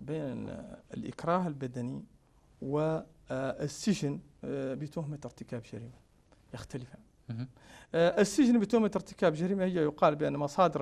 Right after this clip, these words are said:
Speaker 1: آه، الالتزام خمسة: العقد، شبه العقد، الجريمة، شبه الجريمة، والقانون.
Speaker 2: مهم.
Speaker 1: آه، عندما نتحدث عن، آه، الإكراه البدني،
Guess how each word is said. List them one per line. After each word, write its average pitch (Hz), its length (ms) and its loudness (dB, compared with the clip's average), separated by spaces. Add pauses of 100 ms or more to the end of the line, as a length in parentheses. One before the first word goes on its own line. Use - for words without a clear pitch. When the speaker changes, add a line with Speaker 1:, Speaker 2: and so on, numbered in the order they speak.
Speaker 1:
آه، 117 320 0
الالتزام 143 560 -2
خمسة: - 480 -4 (440)
العقد، 131 400 0
شبه 131 260 -8
العقد، 135 340 -6
الجريمة، 127 440 -6
شبه 131 200 -12
الجريمة، 123 440 -8
والقانون. 113 400 -10 (320)
Speaker 2:
مهم. 127 80 -8 (640)
Speaker 1:
آه، 165 360 8
عندما 196 440 8
نتحدث 151 760 0 (100)
عن، 147 420 0
آه، 117 1300 -2
الإكراه 170 340 4
البدني، 131 460 -2